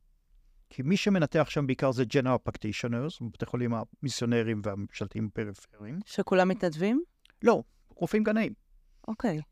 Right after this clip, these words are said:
Speaker 1: אבל הם רופאים כלליים, הם אלה שמנתחים.
Speaker 2: איפה הם למדו רפואה?
Speaker 1: יש, אה, שלושה היום בתי ספר לרפואה בגאנה, זה ארץ גדולה, זה שלושים ושתיים מיליון איש.
Speaker 2: אה, אוקיי.
Speaker 1: ולא רק שהם, אה, שלושה בת-, הבעיה היא שבתי ספר רפואה אלה טובים מדי.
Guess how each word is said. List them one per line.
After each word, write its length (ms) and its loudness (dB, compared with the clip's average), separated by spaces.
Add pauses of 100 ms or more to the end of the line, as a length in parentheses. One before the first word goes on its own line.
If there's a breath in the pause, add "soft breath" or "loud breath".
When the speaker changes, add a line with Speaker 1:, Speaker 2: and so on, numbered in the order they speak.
Speaker 1:
אבל 180 0
הם 80 0
רופאים 260 0
כלליים, 400 0 (260)
הם 180 2
אלה 120 2
שמנתחים. 580 -2
Speaker 2:
איפה 220 0
הם 60 4
למדו 280 2
רפואה? 360 -4 (680 soft breath)
Speaker 1:
יש, 280 -2
אה, 180 2
שלושה 760 -2
היום 200 2
בתי 200 0
ספר 320 -4
לרפואה 360 -4
בגאנה, 420 -2
זה 120 -2
ארץ 160 0
גדולה, 260 6
זה 60 -4
שלושים 340 -2
ושתיים 280 0
מיליון 280 2
איש. 300 -8 (340)
Speaker 2:
אה, 280 -6
אוקיי. 560 -4 (140)
Speaker 1:
ולא 300 2
רק 260 2
שהם, 600 0
אה, 120 2
שלושה 320 -2
בת-, 200 0
הבעיה 380 0
היא 100 0
שבתי 340 -2
ספר 280 -4
רפואה 200 -2
אלה 80 -2
טובים 340 -2
מדי. 160 -6